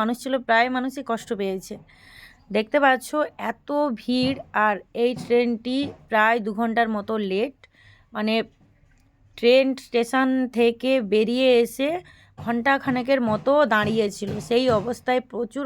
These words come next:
মানুষের শরীর খারাপ হয়ে গেছে। আহ, তো আমারও তো দেখতে পাচ্ছ, আমি মানে আমার যে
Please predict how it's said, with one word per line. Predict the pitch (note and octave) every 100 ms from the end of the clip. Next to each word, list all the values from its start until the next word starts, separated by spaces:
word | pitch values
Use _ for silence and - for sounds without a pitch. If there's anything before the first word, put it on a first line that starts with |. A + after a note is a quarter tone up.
| A#3+
মানুষের | G#3 G#3 A#3 -
শরীর | G3+ G#3+ G#3+
খারাপ | G3+ G#3+ G#3
হয়ে | A3+ A#3
গেছে। | A3+ C4 F4
আহ, | - - - - - A3 G#3+ G#3+ G3+ -
তো | A#3 A3+
আমারও | A#3+ B3 B3+ C4
তো | G#3+
দেখতে | G#3 A3+ A#3+
পাচ্ছ, | A3+ G#3+ C4+ C4
আমি | G#3+ A3 A3 - A3+
মানে | A3+ G#3+
আমার | G#3+
যে | A3+